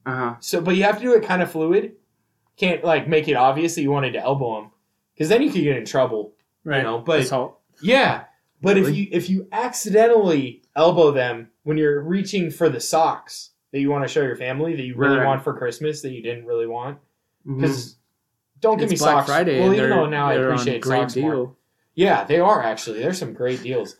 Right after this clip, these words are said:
Speaker 2: I have a lot of Black Friday socks, a lot of Black
Speaker 3: <laughs>
Speaker 2: Friday underwear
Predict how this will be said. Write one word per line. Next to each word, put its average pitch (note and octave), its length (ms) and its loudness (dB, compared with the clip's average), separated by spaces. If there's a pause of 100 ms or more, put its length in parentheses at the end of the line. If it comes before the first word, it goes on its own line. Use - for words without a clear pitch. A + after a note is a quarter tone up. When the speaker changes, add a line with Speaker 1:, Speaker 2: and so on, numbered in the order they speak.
(160)
Speaker 2:
I E3+ 40 -2
have G#3 80 2
a - 40 6
lot C#3 320 4
of - 80 2
Black B2 240 -4
Friday A#2 260 -2
socks, A2 440 -6
a A#3 60 4
lot D#3 280 4
of E3 80 4
Black C#3 240 2
Speaker 3:
<laughs> - 20 -8
Speaker 2:
Friday B2 240 0
underwear A2+ 520 -4